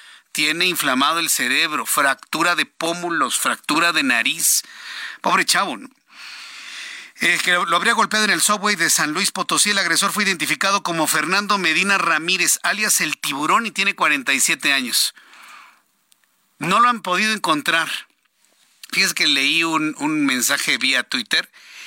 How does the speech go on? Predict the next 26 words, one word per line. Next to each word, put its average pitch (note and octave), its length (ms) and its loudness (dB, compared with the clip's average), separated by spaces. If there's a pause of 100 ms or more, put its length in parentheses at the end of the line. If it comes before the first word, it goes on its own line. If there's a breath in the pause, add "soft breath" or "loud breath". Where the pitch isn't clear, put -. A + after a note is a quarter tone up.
(140 loud breath)
en C#3+ 120 0
el C3 60 -4
cual D#3 120 0
estoy D#3 220 0
yo D#3 100 -2
completamente C3 840 -2
de A2 60 0
acuerdo. - 440 -12 (540 loud breath)
No F#3+ 180 0
hubiera A#3+ 220 2
golpeado F#3+ 500 0
a G3+ 40 -2
un F#3 120 -12
perro F#3 400 0 (320)
o C#3+ 160 -2
a - 20 2
un G3 120 0
animalito D#3+ 500 0
porque C#3+ 240 -4
ya F3+ 320 0
lo D3+ 200 -6
tuvieran F3 420 -2
amarrado C#3 640 0
en B2+ 80 -6
este B2+ 200 -8
momento. A2 440 -16